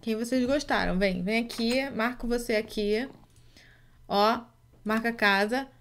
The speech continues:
Ficar. Essa casa aqui até que dava pra ser casa de um do, uma das nossas filhas, hein?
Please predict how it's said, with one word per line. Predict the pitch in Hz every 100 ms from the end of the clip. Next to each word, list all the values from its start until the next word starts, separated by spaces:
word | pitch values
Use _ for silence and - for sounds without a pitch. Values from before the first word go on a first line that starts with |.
| - -
Ficar. | - 262 247 233 254 - 247
Essa | 233 370 508
casa | 494 339 359 339
aqui | 349 - 262 269 381
até | 370 339
que | 349
dava | 349 359 370
pra | 381
ser | 349 392
casa | 381 359
de | 349
um | 381
do, | 370 311
uma | 349
das | 349 370
nossas | 370 370 427
filhas, | 440 381 359 320 277
hein? | 262 294